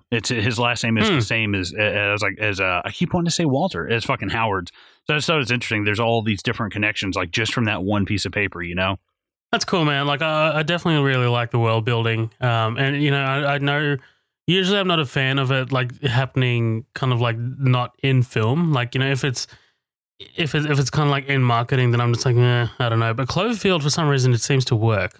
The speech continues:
Speaker 2: Like, I, I dig it. I dig it.
Speaker 1: Right. Well, there's little things sprinkled throughout it. Like, there, when you're watching the first Cloverfield movie, th-,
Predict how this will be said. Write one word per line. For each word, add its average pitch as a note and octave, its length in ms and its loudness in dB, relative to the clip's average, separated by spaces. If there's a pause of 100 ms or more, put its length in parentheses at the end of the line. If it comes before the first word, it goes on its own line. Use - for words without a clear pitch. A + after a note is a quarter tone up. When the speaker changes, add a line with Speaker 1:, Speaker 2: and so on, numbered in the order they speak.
Speaker 2:
Like, B2+ 140 2
I, C3+ 200 0
I - 20 0
dig C3 260 -2
it. F2 140 -10 (220)
I A2 80 -2
dig G2+ 180 -4
it. F#2+ 80 -10 (600)
Speaker 1:
Right. F3+ 220 2
Well, E3+ 300 4
there's E3 440 0
little D3+ 260 2
things C3+ 300 2
sprinkled B2+ 440 0
throughout G#2 320 0
it. G#2+ 60 -2
Like, F#2+ 260 -2
there, G#2 380 0 (300)
when B2 160 2
you're A#2+ 160 4
watching A#2+ 420 2
the G#2 100 -2
first A#2 260 -4
Cloverfield B2+ 640 0
movie, C#3 460 2
th-, F#2 320 -8